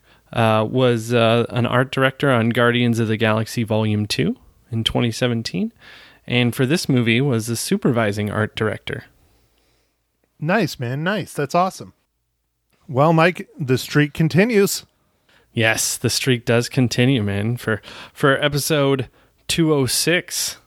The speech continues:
Speaker 1: we're killing it, man. Two hundred and six episodes.
Speaker 2: Dude, I totally forgot to say that earlier, didn't I?
Speaker 1: Yes, you did.
Speaker 2: Damn it. Well, all right, Mike. We are now going to enter the spoiler discussion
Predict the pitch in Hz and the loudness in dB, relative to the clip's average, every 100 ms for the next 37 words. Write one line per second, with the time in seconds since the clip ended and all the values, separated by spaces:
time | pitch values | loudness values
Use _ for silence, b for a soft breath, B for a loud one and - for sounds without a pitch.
0 | _ _ - 113 - 131 143 185 123 95 | _ _ -4 -4 -2 2 4 4 2 -2
1 | 104 120 _ _ - 165 185 135 131 143 | -4 -4 _ _ -4 0 0 2 0 0
2 | 110 107 - - 135 - - 123 139 131 | -2 -6 -6 -2 -2 -4 -6 -4 -2 -6
3 | - 139 120 151 127 120 131 117 120 117 | -8 -8 2 2 2 2 2 2 -2 -4
4 | 110 104 120 113 107 107 104 107 110 107 | -6 -4 -2 0 -2 -4 -4 -6 -6 -6
5 | 104 - _ _ _ _ _ _ _ _ | -6 -10 _ _ _ _ _ _ _ _
6 | _ _ _ _ 113 107 104 - 104 - | _ _ _ _ -2 0 0 0 -4 -2
7 | 208 240 165 117 - - _ _ _ _ | 0 2 0 -4 -14 -20 _ _ _ _
8 | _ _ _ _ _ _ _ _ _ _ | _ _ _ _ _ _ _ _ _ _
9 | _ _ - 160 185 180 185 233 135 135 | _ _ -4 0 2 4 2 2 0 -2
10 | - - b b b 139 151 196 226 190 | -2 -20 b b b -6 -2 0 2 2
11 | 151 151 165 151 151 151 165 165 143 156 | 2 2 0 0 0 0 0 0 0 -2
12 | 131 120 - - 170 285 269 156 135 - | -2 -4 -8 -4 0 0 2 0 0 -2
13 | - 123 - 120 127 | -2 -2 -2 -8 -10